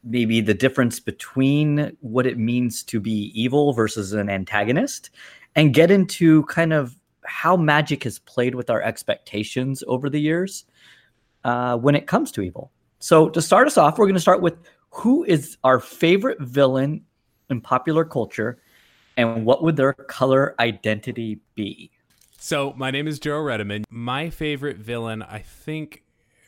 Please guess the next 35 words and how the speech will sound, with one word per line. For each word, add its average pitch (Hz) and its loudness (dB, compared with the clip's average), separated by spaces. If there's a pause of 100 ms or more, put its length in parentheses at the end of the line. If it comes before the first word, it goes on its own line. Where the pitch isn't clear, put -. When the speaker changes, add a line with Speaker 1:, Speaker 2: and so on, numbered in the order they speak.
(160)
Speaker 2:
would 120 -16
probably 147 -6
be, 92 -10 (560)
uh, 98 -12
I 113 -16
mean, 117 -10
he, 131 -16 (120)
he's 123 -18
just - -14
kind 151 -10
of 135 -10
the 104 -14
classic, - -12 (420)
you 117 -12
know, 98 -12 (140)
dark - -10 (320)
force - -8
of, 92 -14
of, 92 -16
you 110 -14
know, 104 -14
like 139 -8
a, 135 -6
like 123 -10
sort 131 -8
of 117 -8
an 110 -6
immovable 107 -8
force 101 -10
of 92 -14
evil, 90 -16 (300)
and 110 -8
that's 113 -8 (300)
Darth 101 -6
Vader 101 -10